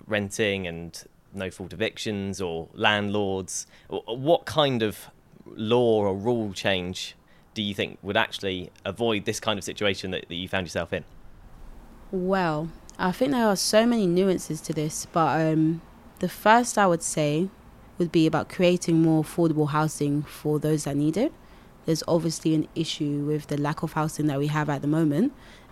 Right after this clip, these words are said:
Speaker 2: Secondly, I'd say that there's a discrepancy between the amount that landlords are allowed to charge for their rental properties and the amount that's given by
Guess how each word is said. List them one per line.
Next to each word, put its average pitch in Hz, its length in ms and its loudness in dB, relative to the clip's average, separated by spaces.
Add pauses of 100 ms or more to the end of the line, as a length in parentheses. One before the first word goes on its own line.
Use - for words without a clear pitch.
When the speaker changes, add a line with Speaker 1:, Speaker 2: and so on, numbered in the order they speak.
(220)
Speaker 2:
Secondly, 240 600 2
I'd 170 200 0
say 170 280 2
that 156 280 -2 (500)
there's 302 200 10
a 320 60 0
discrepancy 294 640 2
between 185 720 6 (560)
the 175 220 8
amount 196 420 8
that 185 180 6
landlords 175 400 8
are 165 100 6
allowed 156 240 4
to 160 100 -4
charge 160 640 2 (400)
for 165 300 6
their 156 120 8
rental 160 320 6
properties 147 720 0 (400)
and 165 440 8 (220)
the 156 260 6
amount 165 380 6
that's 143 240 2
given 156 560 4 (400)
by 139 320 2